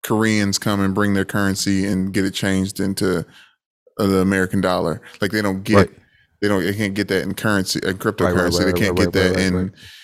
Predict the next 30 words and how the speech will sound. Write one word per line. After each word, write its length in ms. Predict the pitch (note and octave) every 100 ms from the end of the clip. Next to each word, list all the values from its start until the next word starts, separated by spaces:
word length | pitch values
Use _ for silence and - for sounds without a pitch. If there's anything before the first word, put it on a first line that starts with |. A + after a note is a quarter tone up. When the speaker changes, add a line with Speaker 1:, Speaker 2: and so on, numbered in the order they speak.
| - -
Speaker 1:
in 280 | G2 F#2 F2+
credit 460 | - - G#2+ F#2+ -
or 100 | G2
debit. 520 | F#2 G#2 F#2+ G2 -
Like, 220 | G2+ F#2+
they 120 | - F#2+
have 140 | F#2
to 80 | -
get 200 | F#2+ F#2+
that, 260 | F#2+ F#2 F#2+
that, 280 | F#2 - - -
that 160 | F2 F#2
money 240 | F#2+ F#2
changed 380 | - G#2 F#2+ G2
over 200 | F2+ F2
into 220 | F#2 -
cash. 540 | - F#2 - - - - - - - -
So 380 | - F2+ A#1+ - _ - _ _
that's 160 | A2+ G#2+
what 60 | G2
I'm 40 |
trying 120 | G2 F#2
to 40 |
say 60 | F#2+
is 180 | F2+ G2
that, 100 | F#2
like, 360 | F2+ - - - _ _
as 140 | G#2 G#2
long 260 | A2 G#2
as 420 | F#2+ F#2 - -